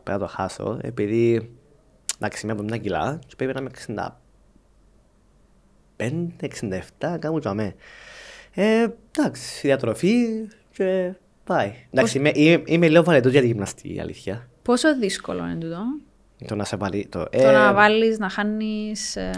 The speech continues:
Speaker 1: ε, δύσκολο, πολλά. Γιατί, ε, κάνει, ε, αφ-, effect, ε,
Speaker 2: Επηρεάζει.
Speaker 1: επηρεάζει την, την, την,
Speaker 2: Την απόδοση
Speaker 1: την
Speaker 2: σου.
Speaker 1: απόδοση. Είναι σαν να, σαν περπατάς, ας πούμε, κανονικά, να βάλεις δυο κιλά πολλά και δυο κιλά πολλά.
Speaker 2: Μμμ.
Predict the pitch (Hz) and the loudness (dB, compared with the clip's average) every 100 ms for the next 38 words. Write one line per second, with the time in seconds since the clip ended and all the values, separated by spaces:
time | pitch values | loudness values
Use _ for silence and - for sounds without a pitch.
0 | 180 135 131 131 - 98 101 104 104 92 | 2 2 2 -2 -4 -8 -4 -2 -2 -6
1 | - - 123 120 131 135 135 139 80 - | -12 -8 -2 0 0 0 0 0 -2 -4
2 | 123 131 139 135 131 120 107 104 - - | -2 2 2 2 2 0 -2 -8 -18 -20
3 | - - 104 98 - - - - 110 - | -12 -6 -6 -6 -10 -14 -16 -12 -8 -8
4 | 101 - - - - 92 95 98 95 - | -8 -10 -10 -14 -14 -12 -8 -8 -10 -10
5 | - 214 226 202 190 190 190 185 120 127 | -10 -4 -2 0 -2 -4 -4 0 2 2
6 | 131 135 131 123 117 110 113 110 107 101 | 2 0 0 -2 -4 -6 -8 -8 -8 -10
7 | - _ - 113 - - 240 226 214 202 | -12 _ -14 -14 -14 -8 -4 0 2 2
8 | 196 175 160 120 120 113 98 - 135 143 | 0 0 -2 0 2 0 -2 -6 -2 -2
9 | 139 143 143 131 - - - - 131 135 | -2 -2 -2 -4 -10 -16 -16 -12 -10 -6
10 | 131 120 - 123 110 113 113 - 110 95 | -6 -8 -10 -4 -4 -2 -6 -8 -6 -6
11 | 87 135 160 139 147 151 151 - _ - | -2 -2 0 2 2 0 -6 -18 _ -10
12 | - 123 113 110 - 143 151 - 135 120 | -4 -2 0 0 0 0 0 -2 -2 -2
13 | 107 95 95 90 202 185 175 170 170 | -2 -2 -4 -6 -8 -6 -8 -10 -12